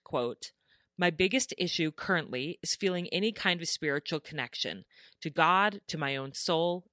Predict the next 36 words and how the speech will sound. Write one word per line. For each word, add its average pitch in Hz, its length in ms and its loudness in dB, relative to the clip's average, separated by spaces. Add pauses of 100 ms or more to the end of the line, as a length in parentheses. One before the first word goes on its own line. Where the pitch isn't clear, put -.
anything. 160 500 -6 (580)
I 175 40 -4
think 233 180 0
the 220 80 0
busy 185 320 0
noise 202 320 0
of 175 100 0
motherhood 147 500 0
is - 180 -6
making 160 320 -4
it - 140 -8
hard 180 260 2
for 185 100 -4
me 160 140 -2
to 147 100 -4
hear 165 380 -2
and 170 160 -6
feel 135 500 -4
the 147 60 -6
quiet 170 440 0
Holy 165 260 -4
Spirit, 113 520 -6 (480)
plus 220 260 0
the 220 120 -4
lack 190 260 4
of 170 120 -6
peaceful 175 380 -2
alone 180 300 0
time 185 300 0
for 175 80 -6
meditation 175 720 0
and 139 100 -6
prayer 190 340 2
or 151 40 -2
scripture 190 380 -2
study. 165 480 -2